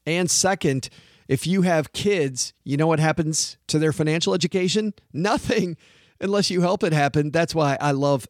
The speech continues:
FAMZOO. If you head to stackingbenjamins dot com forward slash FamZoo, you'll find it's easy to give your children a financial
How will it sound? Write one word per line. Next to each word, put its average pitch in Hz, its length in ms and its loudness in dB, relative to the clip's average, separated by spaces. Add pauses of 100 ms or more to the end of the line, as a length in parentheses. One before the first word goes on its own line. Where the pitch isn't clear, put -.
FAMZOO. 143 640 0
If 127 100 -4
you 135 60 2
head 135 120 0
to 123 60 0
stackingbenjamins 143 840 0
dot 120 240 -2
com 117 300 0 (340)
forward 135 340 -2
slash 127 380 0
FamZoo, 131 540 0
you'll 139 140 0
find 156 320 0
it's 139 240 -2
easy 190 300 0
to 143 100 2
give 143 180 0
your 143 100 2
children 160 380 2
a 131 60 0
financial 147 540 -2